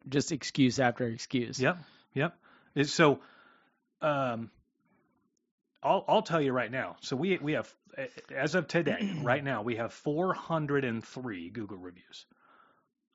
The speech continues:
Speaker 2: Four hundred of those are five-star reviews. Three of them are not. Um, two of those three are four-star reviews.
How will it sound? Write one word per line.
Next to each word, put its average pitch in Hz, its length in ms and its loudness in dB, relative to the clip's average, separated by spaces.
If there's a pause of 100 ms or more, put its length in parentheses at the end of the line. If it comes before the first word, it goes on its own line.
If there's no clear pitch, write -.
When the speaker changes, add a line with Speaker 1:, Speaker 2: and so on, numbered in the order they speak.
(100)
Speaker 2:
Four 185 360 4
hundred 147 380 0
of 104 100 -8
those 101 260 -10
are 101 80 -12
five-star 110 500 -6
reviews. 98 480 -12 (800)
Three 208 320 0
of 98 140 0
them 98 340 -10 (140)
are 113 140 -4
not. 104 200 -8 (840)
Um, 110 400 -2 (140)
two 214 320 2
of 156 100 4
those 127 260 2
three 110 380 -4
are 110 120 -4
four-star 120 540 -2
reviews. 98 480 -8